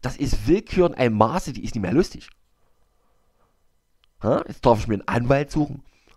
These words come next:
Der will dann wieder Geld von mir, was ich nie hab. Wegen so einer Scheiße. Ich will, dass ihr dieses Video überall hin postet. Und ich will, dass alle anderen drüber reden.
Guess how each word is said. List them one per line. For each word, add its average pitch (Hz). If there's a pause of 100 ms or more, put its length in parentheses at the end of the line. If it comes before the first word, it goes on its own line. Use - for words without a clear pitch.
(560)
Der 107
will 110
dann 104
wieder 90
Geld 98
von 143
mir, 143 (280)
was -
ich -
nie 87
hab. 123 (640)
Wegen 123
so 208
einer 214
Scheiße. 269 (760)
Ich -
will, 143
dass 143
ihr 117
dieses 131
Video 120
überall 113
hin 104
postet. - (600)
Und 95
ich 92
will, 110
dass 107
alle 113
anderen 107
drüber 98
reden. 87